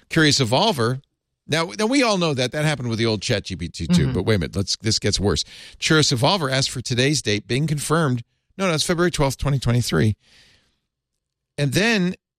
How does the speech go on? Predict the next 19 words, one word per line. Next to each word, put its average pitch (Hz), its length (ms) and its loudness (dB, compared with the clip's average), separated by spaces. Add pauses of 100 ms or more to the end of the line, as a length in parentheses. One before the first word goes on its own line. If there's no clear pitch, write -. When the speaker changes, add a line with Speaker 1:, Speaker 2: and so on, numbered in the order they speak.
(280)
Speaker 1:
Evolver 160 480 2 (160)
kicked - 540 -4
off 151 280 -2
a 143 60 0
sequence - 460 0
of 123 100 0
messages 123 520 2
by 110 180 -2
trying 196 320 0
to 214 80 0
convince 143 500 -2
Bing 143 320 0
the 113 80 0
film 151 400 2
was 117 220 2
indeed 123 480 0
out. 123 360 0 (2750)
Some 147 220 2
highlights. 147 680 0